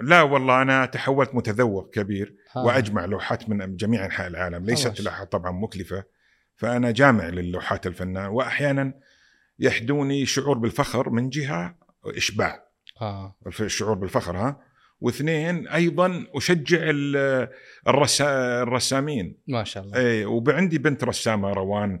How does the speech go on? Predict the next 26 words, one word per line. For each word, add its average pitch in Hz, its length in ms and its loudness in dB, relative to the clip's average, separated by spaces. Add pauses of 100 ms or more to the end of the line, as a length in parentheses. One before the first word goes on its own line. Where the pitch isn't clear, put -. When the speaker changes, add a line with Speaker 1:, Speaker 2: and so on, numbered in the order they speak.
(100)
Speaker 2:
ما 120 160 -2
شاء 101 200 -8
الله. 131 120 6
Speaker 1:
بارعة. 117 420 4 (380)
وعندي، 120 640 0
آه، 98 340 -2
أنا 107 100 0
حقيقة 104 480 -6 (420)
محتوى، 101 440 0
مقتنيات، 107 760 -2
آه، 90 340 -6 (340)
ممتازة 113 640 2
واختيارات 110 560 0
موفقة 120 600 0 (180)
من 135 120 0
جميع 151 280 4
أنحاء 120 220 4
العالم، 95 400 4
يعني 87 180 -6
من 107 220 2
نيويورك، 98 440 -6
من، 90 280 -8 (680)
من 87 540 -8
سويسرا، 92 800 -4 (400)
من 90 420 -4
مصر 95 600 0